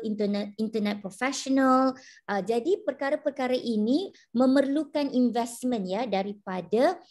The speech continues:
uh, uh, bisnes, uh, tersebut. Dan inilah yang menjadi kekangan,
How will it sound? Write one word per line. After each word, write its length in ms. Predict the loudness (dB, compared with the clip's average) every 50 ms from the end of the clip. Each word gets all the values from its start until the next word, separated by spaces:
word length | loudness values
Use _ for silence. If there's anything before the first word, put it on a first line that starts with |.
| _ _ _ _ -6 -4
uh, 640 | -2 -2 -2 -4 -4 -2 0 0 2 2 2 0 -2 -4
uh, 280 | -6 -6 -6 -4 -4 -4
bisnes, 680 | -2 -2 -2 0 2 2 2 2 2 0 -6 -10 -10 -8 -6
uh, 320 | -4 -4 -2 -2 -2 -2 -2 -2
tersebut. 580 | -4 -4 -2 -2 -4 -2 -2 -2 -2 -2 -4 -8 _ _ _ _
Dan 220 | 0 0 2 4
inilah 400 | 6 6 6 6 6 4 4 2
yang 180 | 2 2 2 2
menjadi 540 | 0 0 0 0 0 0 -2 -4 -6 -6 -8
kekangan, 500 | -6 -6 -8 -6 -6 -4 -4 -4 -4